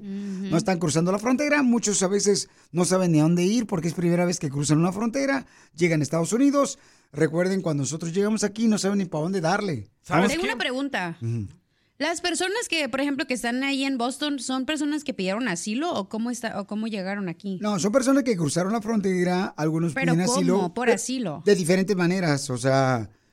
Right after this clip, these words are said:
Speaker 2: pudieron entrar acá a Estados Unidos, entonces ellos están durmiendo en la calle y lo que dice la
Speaker 3: Sí.
Speaker 2: gobernadora es de que si tú tienes un cuarto vacío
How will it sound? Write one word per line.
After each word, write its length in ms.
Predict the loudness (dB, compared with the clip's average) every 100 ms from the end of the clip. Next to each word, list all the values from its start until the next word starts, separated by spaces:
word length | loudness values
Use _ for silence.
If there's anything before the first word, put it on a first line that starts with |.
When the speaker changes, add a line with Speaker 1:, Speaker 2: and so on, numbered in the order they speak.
| _
Speaker 2:
pudieron 400 | -2 2 2 2
entrar 580 | 2 2 2 4 2 -2 _ -6
acá 480 | -4 -2 0 0
a 60 | -2
Estados 340 | -4 -4 -2
Unidos, 360 | 0 2 2 2
entonces 600 | 2 4 4 4 0 -2 -12 _ -20 _
ellos 360 | 2 4 4 2
están 240 | 2 2
durmiendo 400 | 2 4 4 6
en 60 | 4
la 100 | 2
calle 500 | 0 0 2 2 2
y 160 | 2 0
lo 100 | 2
que 80 | 0
dice 200 | 0 0
la 100 | -2
Speaker 3:
Sí. 40 |
Speaker 2:
gobernadora 680 | 0 0 0 2 4 2 0 -8 _ _ -2
es 160 | 0
de 140 | 0 0
que 220 | 0 0
si 180 | -2 -6
tú 180 | -4
tienes 300 | 0 2 2
un 140 | 2 2
cuarto 380 | 2 2 2 0
vacío 600 | 0 0 2 2 0